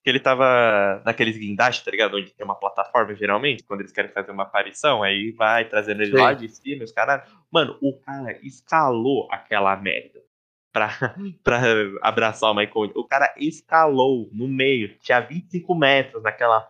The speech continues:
Speaker 1: porra, ou mais. O cara escalou vinte e cinco metros pra tá na plataforma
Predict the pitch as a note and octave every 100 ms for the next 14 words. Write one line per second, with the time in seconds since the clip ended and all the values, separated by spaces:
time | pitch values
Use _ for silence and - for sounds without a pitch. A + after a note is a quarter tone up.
0 | - A#2 A2+ G2 G2 A#2+ B2 A#2+ G#2+ G2
1 | G2+ - A2+ B2 - - D#3 C#3 C3 C3
2 | F#3+ - F3 F#3 D3+ B2+ C3+ - C#3 -
3 | C3+ C#3+ C#3+ C#3+ D3 - B2+ C3+ D3+